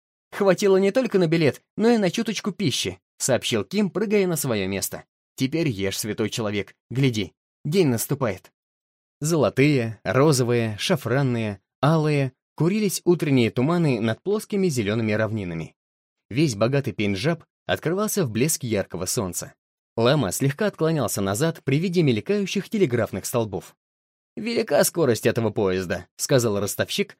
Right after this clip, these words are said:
с покровительственной усмешкой. «Мы отъехали от Лахора дальше, чем ты успел бы пройти за два дня. Вечером приедем в Амбалу». «Но оттуда ещё далеко до Бенареса», устало молвил лама, жуя предложенные Кимом лепёшки.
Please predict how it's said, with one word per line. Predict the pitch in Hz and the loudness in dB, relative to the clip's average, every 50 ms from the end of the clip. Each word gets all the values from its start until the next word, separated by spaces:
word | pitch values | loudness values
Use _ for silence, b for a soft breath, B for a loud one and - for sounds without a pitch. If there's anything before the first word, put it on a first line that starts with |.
| _ _ | _ _
с | - - | -12 -6
покровительственной | - 247 247 208 156 120 147 185 175 185 170 - - 160 165 160 151 | -6 -2 2 2 2 2 2 0 -2 -4 -4 -2 0 0 2 2 2
усмешкой. | 147 139 - 120 92 80 - - - 69 69 - _ _ _ _ _ _ _ _ | 0 -2 -2 -4 -4 -4 -6 -8 -10 -12 -12 -16 _ _ _ _ _ _ _ _
«Мы | - 202 240 247 | -4 0 0 2
отъехали | 196 - 233 240 202 - 202 202 | 0 2 2 2 2 2 2 2
от | 196 185 196 | 2 2 2
Лахора | 220 165 - 196 196 175 165 | 0 2 4 4 4 4 4
дальше, | 165 190 226 247 175 - - 127 101 - - _ _ _ | 2 0 0 -2 -2 0 0 0 0 0 -6 _ _ _
чем | - - 247 220 | -4 -4 -4 -2
ты | - 262 | -2 0
успел | 240 180 - - 254 247 226 | 0 0 0 2 2 2 6
бы | 190 196 185 | 6 4 4
пройти | 185 185 170 151 - 214 | 4 2 2 2 0 0
за | 175 156 160 156 | 0 2 2 2
два | 151 156 147 135 | 4 4 2 2
дня. | 113 98 82 80 - - _ _ _ _ _ _ _ _ _ | 2 0 -4 -6 -8 -14 _ _ _ _ _ _ _ _ _
Вечером | 92 120 165 185 180 - 147 143 135 135 | -2 2 2 2 2 4 4 4 4 2
приедем | 147 160 160 131 120 135 147 165 156 151 | 2 2 2 4 4 4 4 4 2 4
в | 147 | 4
Амбалу». | 139 123 98 101 92 90 92 92 92 - _ _ _ _ _ _ _ _ _ _ _ _ - | 2 2 2 0 0 0 -2 -4 -6 -10 _ _ _ _ _ _ _ _ _ _ _ _ -8
«Но | 247 233 180 | -4 -2 -2
оттуда | 131 - - - 104 92 101 | -4 -4 -4 -6 -6 -4 -4
ещё | 110 127 - - 214 | -4 -4 -4 -4 -6
далеко | 220 269 277 339 302 - 240 156 | -8 -6 -8 -8 -2 0 0 0
до | 120 113 | 0 0
Бенареса», | 95 104 98 95 87 80 80 80 - - 92 - _ _ _ _ _ | -2 -2 -4 -4 -4 -6 -8 -8 -10 -10 -10 -12 _ _ _ _ _
устало | 110 113 - - - 214 208 180 156 | -6 -6 -4 -4 -4 -2 0 0 0
молвил | 160 165 147 123 110 104 104 | 0 0 0 0 0 0 0
лама, | 127 165 185 185 175 170 165 - _ _ - | 0 2 2 2 0 -2 -4 -8 _ _ -4
жуя | 110 120 156 190 220 214 | -2 0 0 0 0 0
предложенные | - 175 135 123 139 175 180 170 175 165 160 139 | 0 -2 0 0 -2 -2 0 0 0 0 0 -2
Кимом | - - 123 117 113 107 104 | 0 0 2 2 2 2 0
лепёшки. | 110 113 - 107 90 80 - - - - | 0 -2 -2 -4 -6 -6 -8 -12 -16 -20